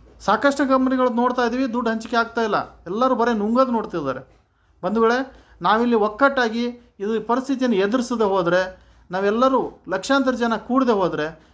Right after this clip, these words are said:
ಕೆಲಸ ಆಗಲ್ಲ. ಜನ ಕೂಡಬೇಕು, ಕೆ-, ಕೂಡಬೇಕಂತ ಯಾಕೆ ಹೇಳ್ತಿದ್ದೇನೆ ಅಂತಂದ್ರೆ ನೀವು ಪ್ರತಿಯೊಂದು ಜಿಲ್ಲೆಯಲ್ಲಿ ಕೂಡ್ರಿ, ಒಂದು ಒಗ್ಗಟ್ಟಾಗ್ರಿ, ಮೀಟಿಂಗ್ ಮಾಡಿರಿ, ತಯಾರಿಯಲ್ಲಿರ್ರಿ. ಹೇಳ್ದಾಗ, ಹೇಳಿದಾಗ ನೀವು ನೂರು ಜನ ಕೂಡಿ ಒಮ್ಮೆ ಸಾವಿರ ಜನಕ್ಕೆ ತೊಗೊಂಬಂದ್ರೆ ಬರಲ್ಲ,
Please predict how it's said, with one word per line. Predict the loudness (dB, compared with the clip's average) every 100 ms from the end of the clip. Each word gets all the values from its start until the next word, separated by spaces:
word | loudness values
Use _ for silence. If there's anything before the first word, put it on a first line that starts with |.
| _
ಕೆಲಸ | -10 -4 -2
ಆಗಲ್ಲ. | 0 -2
ಜನ | 0 0
ಕೂಡಬೇಕು, | 0 0 0 0 -2
ಕೆ-, | -4 -4
ಕೂಡಬೇಕಂತ | -4 -2 0 -2 -4 -2
ಯಾಕೆ | -2 -2
ಹೇಳ್ತಿದ್ದೇನೆ | -4 -4 -4 -4
ಅಂತಂದ್ರೆ | -4 -4 -4 -4 -8 -20 -20 -20 -4
ನೀವು | 0 2
ಪ್ರತಿಯೊಂದು | 2 4 2
ಜಿಲ್ಲೆಯಲ್ಲಿ | 2 2 4 4 2 0
ಕೂಡ್ರಿ, | 0 0 0 -2 -4 -10 _
ಒಂದು | -6 -2 -2
ಒಗ್ಗಟ್ಟಾಗ್ರಿ, | 0 0 2 0 0 -2
ಮೀಟಿಂಗ್ | -2 -2 -2
ಮಾಡಿರಿ, | 0 0 -2
ತಯಾರಿಯಲ್ಲಿರ್ರಿ. | -4 -2 0 0 2 0 0 -4 -6 -14 _ -20 -2
ಹೇಳ್ದಾಗ, | 2 4 4 2 0
ಹೇಳಿದಾಗ | 2 2 2 0 -2 -4 _ -12
ನೀವು | -6 -2 -2 -2
ನೂರು | -2 -2 0
ಜನ | 0 -2
ಕೂಡಿ | 0 0
ಒಮ್ಮೆ | 2 0 0
ಸಾವಿರ | 0 0
ಜನಕ್ಕೆ | 0 -4 -4
ತೊಗೊಂಬಂದ್ರೆ | -4 -2 -2 0
ಬರಲ್ಲ, | 0 0